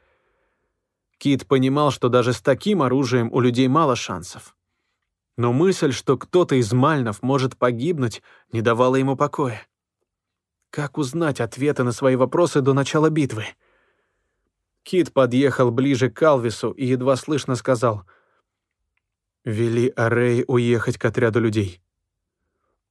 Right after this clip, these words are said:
"Не тебе мне указывать", процедил Алвис. "Нас поджидали. Если люди получили оружие от Кьела,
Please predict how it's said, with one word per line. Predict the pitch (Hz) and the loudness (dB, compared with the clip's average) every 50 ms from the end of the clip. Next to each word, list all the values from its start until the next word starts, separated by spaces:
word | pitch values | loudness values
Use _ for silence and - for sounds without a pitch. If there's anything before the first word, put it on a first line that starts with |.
| _ _ - | _ _ -10
"Не | 107 101 101 104 107 104 | -6 -4 -2 -2 -2 -2
тебе | - 117 113 107 117 113 110 | 0 -2 0 2 2 2 2
мне | 110 110 110 113 110 | 2 0 0 2 2
указывать", | 110 107 107 - 120 107 101 92 101 92 90 90 - - - - _ _ _ _ _ | 0 0 0 0 0 0 0 -2 -6 -8 -8 -10 -12 -16 -18 -20 _ _ _ _ _
процедил | - 117 113 101 - 117 107 104 110 107 - | -6 -4 -4 -4 -4 -2 -2 0 -2 0 -2
Алвис. | 120 104 98 92 95 - - - - _ _ _ _ _ _ _ _ _ - | -2 -4 -4 -6 -10 -12 -14 -18 -20 _ _ _ _ _ _ _ _ _ -6
"Нас | 113 107 107 104 - - | -2 -2 -2 -2 -2 -2
поджидали. | - 120 107 95 110 117 113 107 113 104 95 95 87 - - _ _ _ _ _ _ _ _ _ _ - | -2 -2 -2 0 0 0 0 0 0 -2 -2 -4 -8 -12 -18 _ _ _ _ _ _ _ _ _ _ -16
Если | _ - 107 113 113 107 - - 123 | _ -2 0 0 0 0 0 0 0
люди | 120 120 127 127 120 117 | 2 2 0 0 0 0
получили | 107 - 110 110 113 - - 131 117 123 | -2 0 0 0 0 0 0 0 0 0
оружие | - - 117 110 123 131 120 98 117 107 | 0 2 2 2 2 2 2 2 2 0
от | 104 - | 0 -2
Кьела, | - 135 117 117 123 123 117 101 98 92 | -4 -2 0 2 2 2 0 0 -4 -6